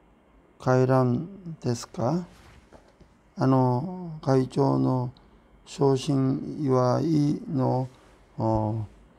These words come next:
パーティーの看板です。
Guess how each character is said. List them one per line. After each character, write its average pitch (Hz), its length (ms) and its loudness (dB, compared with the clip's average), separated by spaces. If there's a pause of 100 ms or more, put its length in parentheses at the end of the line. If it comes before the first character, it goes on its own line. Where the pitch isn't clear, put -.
(140)
パ 135 240 2
ー 123 40 0
テ - 160 -12
ィ 127 380 2 (760)
ー 131 40 2
の 120 600 2 (320)
看 123 400 2
板 131 440 2 (680)
で 120 160 0
す。 - 380 -14